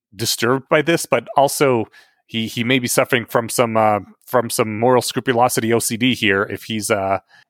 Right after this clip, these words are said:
if he's that fixated on, on something that, you know, he didn't do anything that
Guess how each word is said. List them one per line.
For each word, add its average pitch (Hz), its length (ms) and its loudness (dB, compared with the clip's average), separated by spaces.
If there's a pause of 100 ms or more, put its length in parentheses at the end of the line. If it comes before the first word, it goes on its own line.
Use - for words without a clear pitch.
(160)
if 120 160 0
he's 110 340 -2 (220)
that 113 500 0
fixated 101 800 -2 (100)
on, 101 400 0 (440)
on 123 140 -2
something 131 360 -2
that, 120 260 0 (300)
you 147 120 -4
know, 110 120 2
he 120 140 -4
didn't 127 420 -2 (360)
do 120 180 2
anything 107 480 0 (240)
that 107 440 0